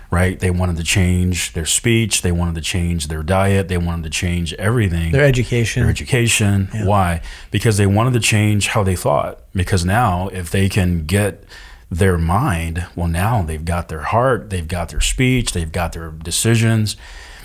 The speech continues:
Speaker 1: And I think that's always, for me, that's always stood as the blueprint. And so that's it. I am, I am wrestling with an adversary that is trying to counter everything that God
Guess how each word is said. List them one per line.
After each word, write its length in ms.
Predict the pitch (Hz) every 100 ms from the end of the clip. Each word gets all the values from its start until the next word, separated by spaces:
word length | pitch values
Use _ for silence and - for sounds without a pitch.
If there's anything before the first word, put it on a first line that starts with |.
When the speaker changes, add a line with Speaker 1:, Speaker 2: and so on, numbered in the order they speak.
| - -
Speaker 1:
And 480 | 98 95 95 104 - -
I 80 | 98
think 260 | 123 107
that's 220 | 101 101 -
always, 420 | 101 104 98 90
for 140 | 87
me, 320 | 82 101 101
that's 160 | 85 -
always 480 | - 104 107 95 -
stood 420 | - 98 98 85
as 300 | 87 87 78
the 120 | 87
blueprint. 520 | 82 107 117 95 87
And 140 | 95 87
so 460 | 98 92 87 87 - -
that's 340 | 87 104 110 110
it. 300 | 95 73 -
I 200 | 95 110
am, 520 | 113 101 95 92 92 - - - - - - - -
I 200 | - 101
am 400 | 123 107 92 87
wrestling 600 | 85 120 - 107 101 92 85
with 540 | 87 85 78 - - - -
an 180 | 87 -
adversary 960 | 95 117 120 110 - 85 82 80 80 - -
that 400 | 95 85 92 87
is 160 | 92 87
trying 500 | - 98 98 98 95
to 200 | - 87
counter 680 | 76 - 113 117 90 85 -
everything 840 | 104 113 127 127 123 101 101 101 85
that 180 | 76 78
God 460 | 92 95 80 80